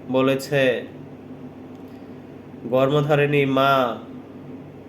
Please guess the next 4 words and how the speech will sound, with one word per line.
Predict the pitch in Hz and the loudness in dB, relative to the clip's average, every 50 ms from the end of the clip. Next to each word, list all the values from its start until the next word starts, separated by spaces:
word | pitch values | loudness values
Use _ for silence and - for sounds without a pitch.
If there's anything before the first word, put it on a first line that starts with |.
| - - - - - - 123 127 127 127 - - - - - - - - - - - - - - | -16 -16 -16 -16 -16 -16 -14 -14 -14 -14 -16 -18 -16 -16 -16 -14 -14 -16 -16 -18 -16 -16 -14 -10
ব্লাস্ট | 123 127 143 143 156 156 - - - | -2 2 4 4 4 2 0 -2 4
হয়েছে | 165 156 151 147 143 - - 156 143 135 | 6 6 6 6 2 2 2 4 4 4
বোমের | 127 131 135 135 135 139 135 | 4 2 2 4 4 4 4
মাধ্যমে।" | 135 135 131 117 113 123 131 123 123 120 113 107 | 4 4 2 2 0 -2 -2 0 0 0 -2 -2